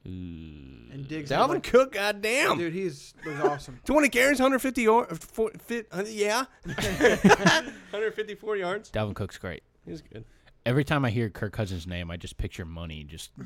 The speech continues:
Speaker 2: <laughs>
Speaker 1: twirling down the toilet bowl.
Speaker 3: It's like that scene from The Dark Knight when Joker has that giant stack of
Speaker 2: And he
Speaker 3: money.
Speaker 2: just burns
Speaker 3: He
Speaker 2: it.
Speaker 3: just throws that <laughs> match on there.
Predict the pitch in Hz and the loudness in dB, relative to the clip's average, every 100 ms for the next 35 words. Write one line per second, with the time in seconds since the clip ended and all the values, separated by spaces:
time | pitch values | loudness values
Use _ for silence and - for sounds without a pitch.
0 | 71 - - - 90 90 82 80 82 82 | -14 -14 -12 -12 -8 -8 -10 -12 -12 -12
1 | 80 80 - 80 78 - 85 139 165 165 | -12 -12 -12 -10 -12 -6 -4 -2 0 4
2 | 151 127 - - 139 139 131 110 - 117 | 4 4 0 -2 0 2 0 -4 -4 -2
3 | 110 104 107 113 117 117 113 113 127 - | -2 -4 -4 2 2 2 0 2 2 -2
4 | _ - 117 107 117 117 120 120 107 110 | _ -8 -6 -2 -2 -2 0 -2 0 -2
5 | 104 104 - 113 117 110 - 117 110 113 | -2 -6 -2 0 0 -2 -4 0 0 0
6 | 104 - 139 139 123 - 165 131 131 135 | -4 0 2 4 2 0 2 4 6 4
7 | 165 139 139 - 190 180 - 180 - 180 | 2 2 2 8 10 10 8 6 6 4
8 | 156 - - 170 175 170 | 4 2 0 2 4 2